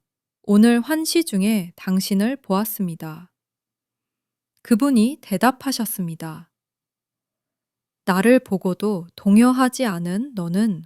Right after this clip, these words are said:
복되도다. 마음이 있는 곳에 보물이 있느니라.'" 이어지는 부분은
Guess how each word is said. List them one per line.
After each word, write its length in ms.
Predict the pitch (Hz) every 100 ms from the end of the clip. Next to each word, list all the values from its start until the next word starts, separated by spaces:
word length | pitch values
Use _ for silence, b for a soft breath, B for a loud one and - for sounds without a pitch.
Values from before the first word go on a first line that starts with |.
| _
복되도다. 960 | - - - 202 202 180 160 156 170 _ _ _ _ _ _ _ _ _ _ _ _
마음이 500 | 185 196 247 277 285
있는 320 | 190 190 233
곳에 580 | 214 170 - 208 175 165 _ _ _
보물이 640 | - 196 202 180 190 294 -
있느니라.'" 720 | 190 185 214 175 156 160 - _ _ _ _ _ _ _ _ _ _ _ _ _ _ _ _ _ -
이어지는 640 | 233 285 302 285 277 269
부분은 580 | - 180 180 208 247 160